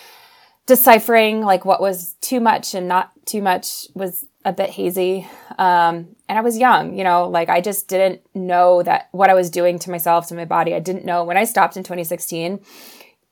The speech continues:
you know, I had some stuff wrong. Like, that's when the hip stuff started, um, and my injury stuff started. And, like, I didn't know how badly I had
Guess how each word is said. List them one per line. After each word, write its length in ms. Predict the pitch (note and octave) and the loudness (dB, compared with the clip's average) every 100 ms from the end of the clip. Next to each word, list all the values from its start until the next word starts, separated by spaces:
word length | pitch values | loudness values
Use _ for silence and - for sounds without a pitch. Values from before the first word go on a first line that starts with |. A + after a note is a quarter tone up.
| _ _ - | _ _ -8
you 120 | G3+ | 0
know, 80 | E3+ | 4
I 100 | F3 | 4
had 240 | G3 F#3+ | 6 4
some 140 | - G#3+ | 4 0
stuff 320 | - F#3 - | 4 4 2
wrong. 200 | D#3+ D#3+ | -4 -4
Like, 120 | F3 | 0
that's 220 | F#3+ F#3+ | 0 0
when 120 | G3+ | -4
the 60 | F#3+ | -4
hip 200 | F3+ F3 | -6 -6
stuff 200 | - E3+ | -4 -6
started, 540 | - E3+ D#3+ C#3+ F#3 - | -4 -4 -4 -6 -10 -4
um, 400 | F3+ D#3+ D#3 E3 _ _ | 0 0 0 -8 _ _
and 420 | F#3+ F3 E3+ E3+ | -6 -4 -4 -6
my 100 | F3+ | -4
injury 300 | E3+ F3 E3 | -4 -4 -6
stuff 220 | - E3 - | -8 -8 -8
started. 480 | - D#3 D3+ D#3 - | -4 -4 -4 -8 -8
And, 160 | F3+ | -8
like, 260 | E3 D3+ - | -8 -10 -4
I 120 | F#3 G#3 | 0 2
didn't 260 | G#3+ F3+ | 0 -4
know 260 | F3 F3 E3+ | -2 0 0
how 600 | - - E3 D#3+ D#3+ - _ _ | -2 -4 -4 -2 -6 -10 _ _
badly 440 | E3+ D3+ E3+ D#3 - | -14 -10 -8 -8 -8
I 180 | D#3+ F3 | -8 -6
had 380 | - D3 - | -6 -6 -8